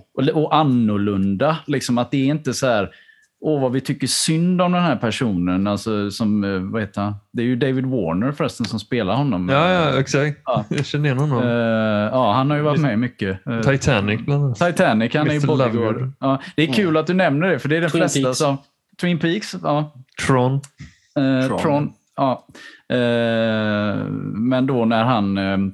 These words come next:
Speaker 1: Tom då, som, eh, för övrigt återigen en Game of Thrones, eh,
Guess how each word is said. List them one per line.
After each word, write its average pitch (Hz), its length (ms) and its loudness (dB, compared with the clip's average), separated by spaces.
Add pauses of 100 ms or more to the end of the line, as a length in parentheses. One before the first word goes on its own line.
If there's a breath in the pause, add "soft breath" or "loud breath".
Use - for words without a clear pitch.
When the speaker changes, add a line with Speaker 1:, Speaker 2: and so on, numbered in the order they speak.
Speaker 1:
Tom 143 460 0
då, 101 300 0
som, 123 320 0
eh, 117 220 0
för 135 160 -4
övrigt 107 360 0
återigen 143 420 -2
en 120 160 0
Game 117 220 0
of 110 100 -6
Thrones, 95 760 -2
eh, 82 560 -4